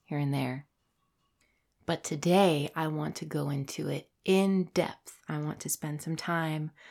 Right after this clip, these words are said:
with this concept of the Tigger yes, because I think it is so profound and it's so fun. And yeah, I just wanna spend time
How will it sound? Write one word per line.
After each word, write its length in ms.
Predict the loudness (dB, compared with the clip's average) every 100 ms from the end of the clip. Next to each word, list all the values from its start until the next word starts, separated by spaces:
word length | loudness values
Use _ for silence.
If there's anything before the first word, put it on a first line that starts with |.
| -20 _ -14
with 160 | -6
this 180 | -4 -6
concept 560 | -4 -2 -2 -4 -6 -6
of 180 | -6 -4
the 80 |
Tigger 380 | -4 -6 -6 -6
yes, 360 | -4 -4 -6 -6
because 480 | -8 -6 -4 -2 -4 -6 -20 -20 -4
I 80 | -2
think 220 | 2 2
it 80 | 2
is 120 | 2
so 200 | 4 4
profound 580 | 4 2 4 2 2 -2 4
and 160 | 6 6
it's 140 | 6
so 140 | 0
fun. 580 | 0 2 2 6 6 4 4
And 480 | 6 8 6 2 -6 _ -20 -20 -20 -20 -20 _ _ _ _ _ -8
yeah, 300 | -4 -2 -4 -6
I 80 |
just 240 | -8 -6 -2
wanna 140 | -2
spend 320 | -2 -2 -4
time 500 | -4 -2 0 0 -2